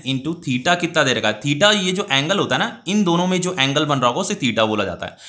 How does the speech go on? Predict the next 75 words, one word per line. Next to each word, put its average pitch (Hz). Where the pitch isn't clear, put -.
तो 139
देखो 151
एक 151
वेक्टर 143
ये 151
है, 156
एक 135
वेक्टर 135
ये 143
है, 147
तो 139
यहाँ 123
पे 165
ये 214
theta 135
एंगल 139
बन 135
रहा 117
था, 220
theta 131
हमने 143
ये 196
कैलकुलेट 151
कर 196
दिया 165
था 120
जो 120
कि 175
वन 139
ट्वेंटी 139
डिग्री 123
था, 139
तो 160
यहाँ 113
पे 120
ये 139
आ 120
जाएगा 110
आपका 160
cos 127
वन 110
ट्वेंटी 110
डिग्री, 95
ठीक 220
है। 180
अब 156
देखो 196
आगे 139
करते 160
हैं 151
इसे, 170
ये 151
हो 135
जाएगा 110
आपका 113
ट्वेंटी 135
फ़ाइव 131
का 151
होल 120
स्क्वायर 139
होता 113
है 117
सिक्स 123
ट्वेंटी 147
फ़ाइव, 139
ये 131
हो 127
जाएगा 107
आपका 107
टेन, 120
टेन 139
जा 139
हंड्रेड, 127
और 113
ये 139